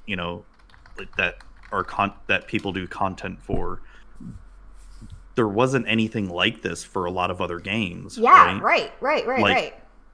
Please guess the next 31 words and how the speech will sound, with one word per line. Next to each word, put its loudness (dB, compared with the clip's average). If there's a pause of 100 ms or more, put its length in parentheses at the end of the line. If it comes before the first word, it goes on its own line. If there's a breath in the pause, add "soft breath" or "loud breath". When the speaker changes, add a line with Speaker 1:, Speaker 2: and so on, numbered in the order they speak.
(360)
Speaker 1:
like, 2
like 4
Hearthstone, 2
for -2
an -4
example, -4
right? 2
Hearthstone, 0 (200)
Blizzard 4 (260)
never 2
really 6
did -2
anything 4
for -4
small -2
content -2
creators -4
or -2
anything -8
like -4
that. 0
Speaker 2:
Yeah. 2 (420)
Speaker 1:
And 2
this 2
was 6
just 0
sort 6
of 4
a 4
way 4
of, 0